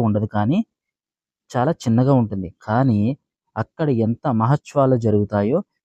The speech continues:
ఇక్కడ కూడా అంతే మహోత్సవంగా యేసుక్రీస్తు ఇక్కడ కోరుకునే కోరికలన్నీ తీరుస్తారని ప్రజలందరూ విశ్వసిస్తూ ఉంటారు. అలాంటి ఈ చర్చి గురించి ఈరోజు మనము ఈ వీడియోలో ఫుల్గా తెలుసుకుని, ఈ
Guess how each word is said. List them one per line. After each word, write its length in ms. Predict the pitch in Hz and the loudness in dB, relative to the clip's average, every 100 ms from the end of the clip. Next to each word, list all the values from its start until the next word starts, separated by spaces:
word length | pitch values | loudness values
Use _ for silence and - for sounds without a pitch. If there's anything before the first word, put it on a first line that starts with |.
| _ 107 | _ -20
ఇక్కడ 220 | - 151 147 | -6 -6 -2
కూడా 220 | 120 113 123 107 | -2 -2 -2 -4
అంతే 220 | 104 139 120 | -4 -2 0
మహోత్సవంగా 600 | 117 - - 110 101 104 160 _ _ _ _ _ - | -2 -4 -4 -2 2 0 0 _ _ _ _ _ -4
యేసుక్రీస్తు 680 | 127 - 147 131 110 - 131 196 _ _ 117 | -4 -4 -4 -2 -2 -4 -6 -6 _ _ -16
ఇక్కడ 200 | - 139 104 123 - _ _ _ _ _ _ | -4 -2 0 -2 -6 _ _ _ _ _ _
కోరుకునే 440 | 123 143 147 147 135 - | 0 0 2 2 0 -2
కోరికలన్నీ 580 | 123 123 127 123 110 127 - | -2 -2 0 0 2 2 0
తీరుస్తారని 600 | 110 110 - 110 92 101 170 _ _ - | -4 -6 -2 -2 -2 -6 -6 _ _ -10
ప్రజలందరూ 600 | 92 113 117 110 95 151 - _ _ 117 | -4 0 2 2 0 -2 -6 _ _ -12
విశ్వసిస్తూ 540 | - 113 - - - 131 | -8 -10 -10 -10 -4 -2
ఉంటారు. 260 | 107 90 - - _ _ | -2 -6 -10 -16 _ _
అలాంటి 400 | 101 147 214 214 202 160 | -6 0 0 2 2 2
ఈ 20 | - | 2
చర్చి 240 | 123 - 120 | -2 0 -2
గురించి 320 | 110 104 127 185 - _ 123 | -2 -2 -4 -4 -6 _ -6
ఈరోజు 320 | 135 143 127 123 | 0 2 2 2
మనము 240 | 113 104 107 139 _ 117 | 0 0 -4 -8 _ -10
ఈ 20 | 107 | -4
వీడియోలో 360 | 107 104 107 131 - | -2 0 0 -2 0
ఫుల్గా 300 | 110 107 110 | 0 2 0
తెలుసుకుని, 460 | 101 92 - 104 135 - _ _ _ _ _ _ _ | -2 -8 -10 -12 -10 -12 _ _ _ _ _ _ _
ఈ 20 | 147 | -8